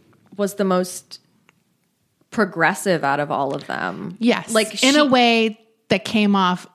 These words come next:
Speaker 2: like, she wasn't always careful with her words or saying things. She could have just, she was blunt.
Speaker 1: Yes.
Speaker 2: But she actually was the most progressive.
Speaker 1: Yeah. Like,
Speaker 2: And,
Speaker 1: she
Speaker 2: like, least stiff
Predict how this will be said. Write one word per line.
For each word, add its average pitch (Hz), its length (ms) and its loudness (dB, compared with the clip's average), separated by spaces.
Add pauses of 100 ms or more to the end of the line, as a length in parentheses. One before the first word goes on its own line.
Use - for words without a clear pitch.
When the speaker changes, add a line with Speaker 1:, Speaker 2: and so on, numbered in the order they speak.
(720)
Speaker 2:
like, 185 440 -4 (500)
she - 160 -2
wasn't 247 260 2
always 208 200 2
careful 190 400 -2
with 175 140 0
her 170 200 0
words 170 480 0
or 170 80 0
saying 170 360 -2
things. 196 220 0
She - 140 -2
could 180 160 -2
have 165 80 -2
just, 165 200 -6
she - 120 0
was 175 120 0
blunt. 160 720 -4
Speaker 1:
Yes. 190 300 -2
Speaker 2:
But 214 80 4
she - 180 2
actually 214 260 2
was 170 300 0
the - 100 -6
most 156 220 -4
progressive. - 840 -8 (500)
Speaker 1:
Yeah. 277 420 0
Like, 226 80 2
Speaker 2:
And, 240 100 2
Speaker 1:
she 240 60 0
Speaker 2:
like, 220 200 0
least 214 580 -2 (320)
stiff - 680 -2